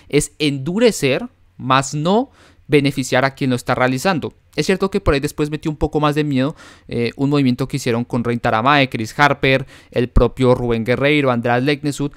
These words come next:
pero al final pasa eso, que por más de que incluso obliguen ya ahí a Ineos a perseguir un poco,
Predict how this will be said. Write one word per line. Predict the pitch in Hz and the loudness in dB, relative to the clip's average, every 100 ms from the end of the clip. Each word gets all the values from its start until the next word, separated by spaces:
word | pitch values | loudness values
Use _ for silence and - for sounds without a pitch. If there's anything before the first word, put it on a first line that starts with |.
| - | -6
pero | - 151 | 2 2
al | |
final | - 147 143 | 2 -2 0
pasa | 156 160 | 0 0
eso, | 127 110 | -2 -4
que | 123 | -6
por | - 120 | -4 0
más | 139 | 0
de | 165 | -2
que | 165 | -8
incluso | 135 131 143 | -8 -4 -2
obliguen | 139 143 | 0 -2
ya | 143 139 | 0 0
ahí | 135 147 - _ - | 0 -6 -18 _ -2
a | 131 | 0
Ineos | 127 143 180 131 | 2 0 0 0
a | - | -4
perseguir | 123 127 127 | -6 -6 -4
un | 143 | -4
poco, | - 147 - | -2 0 -2